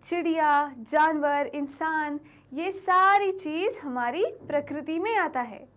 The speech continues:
ठीक है? तो इसमें कितने रंग हैं, कौन कौन से रंग हैं और हमें कौन कौन सी चीज़ें देखने को मिलती हैं, ये सारी चीज़ें हम आज पढ़ने वाले हैं। और ये चीज़ें हम किसी कहानी या कविता में नहीं,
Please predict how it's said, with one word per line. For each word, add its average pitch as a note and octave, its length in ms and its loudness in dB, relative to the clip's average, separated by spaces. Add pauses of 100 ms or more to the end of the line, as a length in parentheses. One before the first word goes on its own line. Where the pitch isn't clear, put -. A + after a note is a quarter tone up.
ठीक D4+ 200 -10
है? D#5 360 0 (160)
तो G#4+ 120 -4
इसमें F4+ 680 -2
कितने F4+ 480 -4
रंग E4 220 2
हैं, C4+ 380 -6
कौन E4+ 320 4
कौन E4 220 4
से D#4 160 -2
रंग C4+ 240 -2
हैं B3+ 260 -6 (300)
और E4 360 2
हमें G4 340 -2
कौन C#4+ 280 2
कौन D4+ 240 0
सी F4+ 160 -4
चीज़ें D4 340 -4
देखने C4 320 -2
को C4+ 120 -8
मिलती A3+ 320 -8
हैं, A3 220 -14 (320)
ये F#4 140 -4
सारी F4+ 420 2
चीज़ें D4 320 -2
हम E4 240 -2
आज F#4+ 200 0
पढ़ने D#4+ 320 -2
वाले C#4+ 200 0
हैं। C4+ 280 -8 (340)
और G4+ 180 2
ये D#4+ 300 0
चीज़ें C#4 520 0
हम F#4+ 260 0
किसी D4+ 400 -6
कहानी E4+ 640 2
या F4 100 4
कविता C#4+ 460 0
में C#4+ 120 -2
नहीं, C#4 400 -2